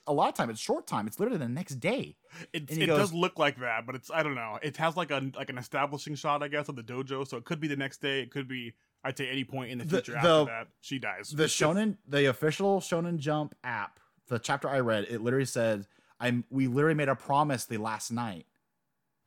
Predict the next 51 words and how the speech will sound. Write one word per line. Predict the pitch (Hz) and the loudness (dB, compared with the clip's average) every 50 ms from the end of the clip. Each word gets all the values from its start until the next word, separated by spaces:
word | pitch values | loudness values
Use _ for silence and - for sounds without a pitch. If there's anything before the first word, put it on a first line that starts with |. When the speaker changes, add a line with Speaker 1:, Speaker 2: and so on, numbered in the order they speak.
| - 180 - | -12 -4 0
Speaker 1:
When | 131 147 143 | 2 4 6
Speaker 2:
Oh, | 202 - 156 | 8 8 8
Speaker 1:
he's, | 147 127 | 8 8
like, | 143 135 | 6 6
Speaker 2:
you're | - - | 6 6
Speaker 1:
grieving. | - 139 143 127 | 6 6 6 6
Speaker 2:
right, | - - | 4 2
you're | 170 170 175 | 0 0 -2
right. | 180 190 196 185 160 156 | -2 -2 -2 0 -2 -2
It | 147 147 | -2 -2
was | 143 170 185 185 151 | -2 -2 -2 -2 -2
Speaker 1:
He | 135 139 | -4 -4
Speaker 2:
literally | 156 143 | -2 0
Speaker 1:
says | 123 - - 156 160 156 - | 2 4 6 6 6 4 2
Speaker 2:
next, | 131 120 | 0 2
Speaker 1:
the | 143 | 2
Speaker 2:
yeah, | |
he | 131 120 | 4 6
did | 127 | 6
Speaker 1:
last | 131 135 147 151 | 4 4 4 2
Speaker 2:
say | 170 | 2
Speaker 1:
night. | 151 151 151 120 101 101 - | 4 4 4 2 0 -4 -4
Speaker 2:
that. | 120 | -2
Yeah, | 139 156 156 123 104 | 0 0 0 0 -2
good, | 107 - 143 | -6 -8 -10
Speaker 1:
S-, | 139 - - - | -8 -8 -8 -6
Speaker 2:
good | 151 151 | 0 2
Speaker 1:
and | 185 185 | 4 4
Speaker 2:
point. | 185 175 151 | 4 4 2
Speaker 1:
it | - | 2
said | - 226 | 4 4
Speaker 2:
Glad | 233 220 | 4 4
you | - - | 4 2
Speaker 1:
she | 190 | 0
Speaker 2:
caught | 143 131 131 | 0 0 2
Speaker 1:
tripped | - 202 208 190 | 4 4 4 4
Speaker 2:
that. | - 180 | 4 2
Speaker 1:
down | 170 165 | 4 2
the | 143 | 2
stairs. | 123 - - - 208 233 208 139 110 107 110 113 - - _ _ _ _ _ _ _ _ | -2 -2 0 0 2 2 4 2 2 0 -2 -4 -8 -14 _ _ _ _ _ _ _ _
So, | - - - 190 170 165 165 165 165 160 - - _ _ _ _ _ _ _ _ _ _ _ - | -4 2 4 6 8 8 10 8 8 6 4 2 _ _ _ _ _ _ _ _ _ _ _ 0
and | 165 143 | 0 2
she | - | 4
fell | - 185 | 4 6
down | 165 151 131 | 6 6 4
the | 117 | 2
stairs. | - - 160 95 - - - _ _ _ _ _ _ | 2 0 0 0 0 -4 -12 _ _ _ _ _ _
So | - - - 202 185 175 170 160 147 127 - _ - | -2 4 6 8 10 10 10 10 8 6 2 _ 2
I | 151 160 | 4 6
was | 170 170 147 | 6 6 4
thinking | - 202 208 - 190 170 151 131 | 2 0 0 2 0 -2 -2 -2